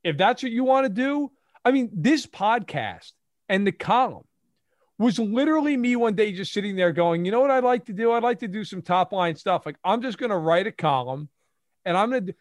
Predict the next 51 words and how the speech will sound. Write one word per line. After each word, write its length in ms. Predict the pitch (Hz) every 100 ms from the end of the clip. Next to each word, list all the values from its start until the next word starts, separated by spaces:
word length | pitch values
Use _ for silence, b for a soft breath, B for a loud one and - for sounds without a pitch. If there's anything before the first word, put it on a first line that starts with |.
| -
this 120 | 247
podcast 540 | - 247 285 208 180
for 100 | -
people 300 | 143 208 185
who 120 | 165 170
were 180 | 147
really, 540 | 131 143 180 196 196 175
really, 500 | 170 143 175 175 170
really 580 | 139 135 160 190 185 170
at 80 | 147
the 60 |
beginning." 300 | 139 156 139
I 120 | 156 175
did 140 | 214
this 120 | 196
by 120 | 202
myself 540 | 180 156 - 175 151 -
for 100 | 139
an 80 | 135
hour 380 | 156 156 135 85 -
for, 80 | 143
like, 280 | 131 117 _
the 80 | 151
first 300 | - 160 -
six 180 | 160 -
episodes. 300 | 147 - 104
Then 140 | 165
Hill 360 | 151 - 185 170
came 340 | - 123 110
on. 240 | 101 80 101
Then 160 | 151
you 160 | 170 190
got 140 | 160
involved. 320 | 131 107 95 123
And 120 | 131
Dr-, 140 | 165 -
obviously, 400 | 165 160 139 143
Jeff 200 | 151 139
Schwartz 300 | 170 175 147
was 40 |
a 20 |
big 160 | 135 127
part 240 | 127 131 120
of 60 |
it. 80 | 110 _ _ _ _ _ _ _ _
But 200 | 190 220 - _ _ _ _ _ _ _
through 160 | 240 285
all 160 | 311
the 100 | 330
growing 400 | 180 240 294 285
pains, 640 | 170 151 120 117 143 -